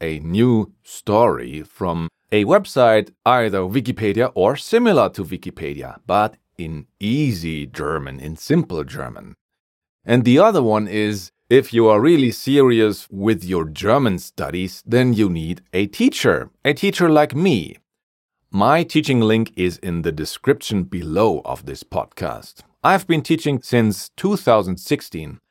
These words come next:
hundreds of students in thousands of classes. I know exactly how to get results in language learning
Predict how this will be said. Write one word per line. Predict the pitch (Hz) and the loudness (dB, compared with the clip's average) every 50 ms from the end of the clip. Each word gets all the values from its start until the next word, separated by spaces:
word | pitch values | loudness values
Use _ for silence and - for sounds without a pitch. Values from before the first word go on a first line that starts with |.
| _ _ | _ _
hundreds | _ - - - 107 123 143 151 143 135 127 117 104 85 87 85 82 - - | _ -18 -4 0 2 4 4 4 2 2 2 2 0 0 0 -2 -4 -4 -8
of | - 69 - | -12 -12 -12
students | - - - - 73 71 - 92 - - | -14 -18 -16 -16 -14 -14 -16 -18 -18 -10
in | - 190 185 | -8 -8 -8
thousands | 180 - _ - - 120 165 196 190 156 104 85 85 76 - | -8 -10 _ -4 -2 0 2 2 0 0 -2 -4 -8 -10 -10
of | 67 - - | -12 -14 -14
classes. | - - 80 - - - - - - - - - - _ _ _ _ _ - | -12 -10 -10 -10 -10 -12 -18 -20 -20 -20 -20 -20 -20 _ _ _ _ _ -2
I | 117 123 139 135 | 0 2 2 2
know | 120 113 110 107 101 | 2 2 2 2 0
exactly | - 87 82 - - - - 135 156 - _ - 101 90 82 | -2 -4 -8 -8 -6 -2 -2 -2 -2 -2 _ -6 -4 -4 -4
how | 82 - 98 92 80 78 | -4 -4 -4 -2 -2 -2
to | - - 95 | -4 -6 -10
get | 78 85 80 80 | -8 -8 -8 -8
results | 85 82 80 80 82 90 87 90 82 | -8 -8 -6 -4 -2 0 0 -2 -2
in | - - 87 82 | -6 -10 -10 -8
language | 85 82 85 85 82 78 82 - - | -6 -4 -4 -4 -6 -6 -8 -8 -8
learning | 87 80 78 73 69 64 65 65 - | -6 -6 -6 -6 -8 -10 -12 -16 -18